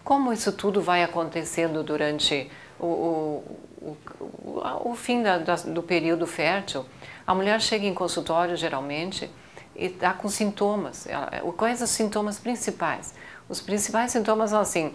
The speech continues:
ciclos ficam irregulares. Cada vez ficam, às vezes, mais longos, em vez de ficar cada mês menstruada, ela fica dois meses, três meses, quarenta e cinco dias. Dentro de um período, às vezes encurta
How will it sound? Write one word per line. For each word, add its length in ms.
ciclos 500
ficam 280
irregulares. 680
Cada 240
vez 260
ficam, 220
às 60
vezes, 160
mais 240
longos, 600
em 120
vez 240
de 80
ficar 300
cada 260
mês 340
menstruada, 680
ela 160
fica 280
dois 380
meses, 580
três 320
meses, 640
quarenta 380
e 60
cinco 280
dias. 580
Dentro 320
de 120
um 120
período, 720
às 200
vezes 160
encurta 600